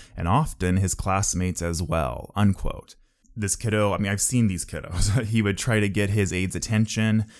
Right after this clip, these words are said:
you know, his paraeducator, and she would slide her chair away, so he would be just a little bit out of reach. And of course, this kind of thing doesn't typically work when the behavior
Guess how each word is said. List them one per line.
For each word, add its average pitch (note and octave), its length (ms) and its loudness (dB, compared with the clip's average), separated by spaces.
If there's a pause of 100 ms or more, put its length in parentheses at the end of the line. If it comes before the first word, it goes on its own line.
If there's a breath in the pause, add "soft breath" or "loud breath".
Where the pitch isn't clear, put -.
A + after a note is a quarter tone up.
(320 loud breath)
you F#2+ 120 -2
know, F2+ 80 2
his F2 120 0
paraeducator, F#2+ 880 4
and F2 200 0
she - 160 -2
would F#2 100 0
slide F#2+ 400 0
her G2 100 2
chair F#2+ 300 0
away, F2 460 0
so - 180 -2
he E2+ 180 -4
would F#2 120 0
be F2+ 160 0
just - 280 -2
a F2+ 80 -4
little F2 240 0
bit E2 160 -2
out D#2+ 140 -2
of G2 220 -4
reach. - 420 -6 (320 loud breath)
And F#2+ 300 2
of G#2 100 -2
course, F#2+ 460 0
this - 340 0
kind G#2 240 2
of G#2 80 2
thing F#2+ 300 2
doesn't F2+ 280 0
typically - 460 -2
work G#2 640 0
when G#2 460 2
the A#2 80 0
behavior F2 920 -2